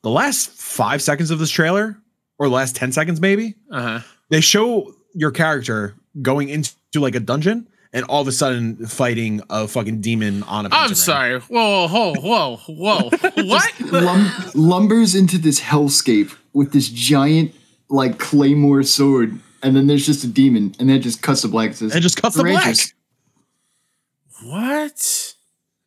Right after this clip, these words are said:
Speaker 1: If you can find the trailer
Speaker 2: Oh, it's
Speaker 1: that
Speaker 2: been,
Speaker 1: we're
Speaker 2: it's
Speaker 1: talking
Speaker 2: been
Speaker 1: about.
Speaker 2: playing.
Speaker 3: It's,
Speaker 2: I just
Speaker 3: it's
Speaker 2: sped
Speaker 3: running
Speaker 2: up.
Speaker 3: right
Speaker 1: Okay.
Speaker 3: now.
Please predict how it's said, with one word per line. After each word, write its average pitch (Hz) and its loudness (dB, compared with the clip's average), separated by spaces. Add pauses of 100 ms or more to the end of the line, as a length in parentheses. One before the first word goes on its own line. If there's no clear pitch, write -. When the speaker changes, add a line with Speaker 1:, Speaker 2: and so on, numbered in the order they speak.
(360)
Speaker 1:
If 190 0
you 254 2
can 240 0
find 240 0
the 226 2
trailer 175 2
Speaker 2:
Oh, 302 2
it's 311 2
Speaker 1:
that - 0
Speaker 2:
been, 392 4
Speaker 1:
we're 294 2
Speaker 2:
it's 226 0
Speaker 1:
talking 175 -2
Speaker 2:
been 294 2
Speaker 1:
about. 220 -6
Speaker 2:
playing. 202 0
Speaker 3:
It's, 160 -4
Speaker 2:
I 190 0
just 196 -2
Speaker 3:
it's 165 2
Speaker 2:
sped 208 2
Speaker 3:
running 202 2
Speaker 2:
up. 156 2
Speaker 3:
right - 0
Speaker 1:
Okay. 185 0
Speaker 3:
now. 117 0